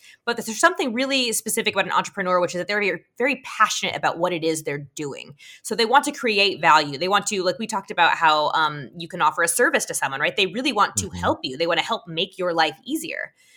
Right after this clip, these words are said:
Speaker 1: So entrepreneurship is a very, uh, special topic to me, and I think this is a great idea to talk about books.
Speaker 2: And,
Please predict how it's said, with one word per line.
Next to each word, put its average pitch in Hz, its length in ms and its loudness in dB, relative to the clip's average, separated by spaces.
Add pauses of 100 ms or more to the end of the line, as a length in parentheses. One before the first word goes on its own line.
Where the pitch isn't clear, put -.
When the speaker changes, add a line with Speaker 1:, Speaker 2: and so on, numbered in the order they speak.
Speaker 1:
So 196 240 2
entrepreneurship 247 640 2
is 165 140 -4
a 160 380 4
very, 226 280 6
uh, 151 220 6
special 247 320 0
topic 208 380 6
to 170 80 -16
me, 143 400 -4
and 165 160 2
I 147 180 4
think 175 180 -8
this 170 140 -8
is 165 80 -8
a 170 60 -2
great 196 200 4
idea 175 220 0
to 110 60 -4
talk 147 200 -2
about 147 200 0
books. - 440 -8 (300)
Speaker 2:
And, 131 180 0